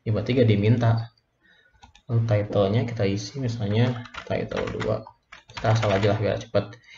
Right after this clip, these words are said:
Nah, sesuai di video dokumentasi sebelumnya saya bilang image action bakal tetap muncul walaupun tabel kalian nggak pakai gambar.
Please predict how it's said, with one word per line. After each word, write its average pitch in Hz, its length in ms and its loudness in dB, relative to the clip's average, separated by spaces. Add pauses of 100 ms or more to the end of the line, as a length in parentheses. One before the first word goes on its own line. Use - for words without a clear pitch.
(220)
Nah, 107 200 0
sesuai 113 400 4
di 110 80 4
video 110 240 6
dokumentasi 110 480 0
sebelumnya 117 240 4
saya 127 160 0
bilang 120 360 4
image 120 280 4
action 131 280 -2
bakal 131 240 0
tetap 110 200 0
muncul 110 320 4
walaupun 123 560 6
tabel 104 480 6
kalian 107 320 6
nggak 107 160 6
pakai 101 280 2
gambar. 101 520 6